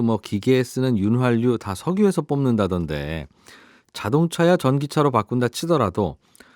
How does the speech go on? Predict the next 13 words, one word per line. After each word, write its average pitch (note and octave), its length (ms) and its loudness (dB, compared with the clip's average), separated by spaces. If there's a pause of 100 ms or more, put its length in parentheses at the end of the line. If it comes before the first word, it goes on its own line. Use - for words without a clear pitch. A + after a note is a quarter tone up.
(240)
그런 E3+ 240 2
것들은 F3 340 2
다 D#3 120 -4
석유에서 F#3+ 500 0
뽑아야 E3 340 2
될 C#3+ 160 2
텐데 B2+ 260 -4
혹시 E3 280 -4
무슨 C#3 220 -2
대책이 A2 440 -2
있습니까? C3 640 -2
이런 A#2 240 0
질문을 F2 680 -4